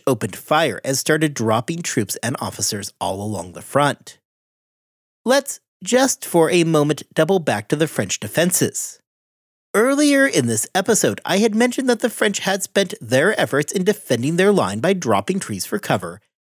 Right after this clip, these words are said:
and creating those abattises to slow up the British. Montcalm, even as he ordered them to be completed, was well aware that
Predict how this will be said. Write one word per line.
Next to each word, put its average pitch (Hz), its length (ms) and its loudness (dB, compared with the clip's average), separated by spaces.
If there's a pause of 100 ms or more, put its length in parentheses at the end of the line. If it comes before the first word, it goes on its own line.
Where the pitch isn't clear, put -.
(200)
and 196 240 -2
creating 151 460 2
those 139 280 4
abattises 190 840 0
to 208 180 -2
slow 170 500 2
up 104 180 -2
the 87 100 -10
British. - 680 -2 (1040)
Montcalm, 214 600 0 (160)
even 185 320 2
as 123 180 0
he 156 160 -4
ordered 110 300 -2
them 95 180 -4
to 104 100 -10
be 95 120 -16
completed, 165 680 -2 (340)
was 208 260 4
well 170 380 2
aware 147 260 4
that 156 220 0